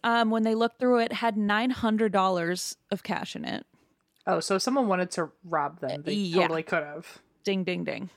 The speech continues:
Speaker 1: Uh, along with a pack of cigarettes and her lighter, and Cheryl was a chain smoker who was known to never leave her smokes behind if she left. So very weird that she would have left those behind.
Speaker 2: Yeah, or
Speaker 1: Um,
Speaker 2: so, so open and, like, not in a safe,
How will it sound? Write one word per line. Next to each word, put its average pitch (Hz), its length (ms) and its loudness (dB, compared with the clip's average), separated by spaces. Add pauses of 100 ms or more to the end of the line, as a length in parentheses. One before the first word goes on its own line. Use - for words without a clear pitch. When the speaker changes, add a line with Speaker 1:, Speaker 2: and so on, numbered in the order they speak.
(140)
Speaker 1:
Uh, 202 420 4 (100)
along 220 360 2
with 269 100 -2
a 302 60 -2
pack 226 260 -2
of 247 100 -8
cigarettes 202 460 -2
and 190 80 -8
her 202 140 0
lighter, 175 340 0
and 202 220 -2
Cheryl 208 340 0
was 202 240 -4
a 202 60 0
chain 285 360 -4
smoker 180 540 -2
who 190 160 -2
was 185 240 -2 (320)
known 202 320 0
to 190 340 -2
never 185 280 0
leave 208 220 -2
her 202 60 -4
smokes 180 380 -2
behind 180 720 -8
if 185 100 -8
she - 180 -6
left. - 360 -6
So 165 360 0 (520)
very 240 340 2
weird 214 240 0
that 202 100 -4
she - 120 -4
would 190 80 0
have 175 100 -4
left 175 280 -4
those 160 180 -4
behind. 226 560 -4 (920)
Speaker 2:
Yeah, 185 400 2
or 208 60 8
Speaker 1:
Um, 202 40 0
Speaker 2:
so, 202 480 6
so 208 220 4
open 196 380 2
and, 175 120 -2
like, 165 220 0
not 170 160 0
in 165 60 -4
a 160 60 -6
safe, - 500 -6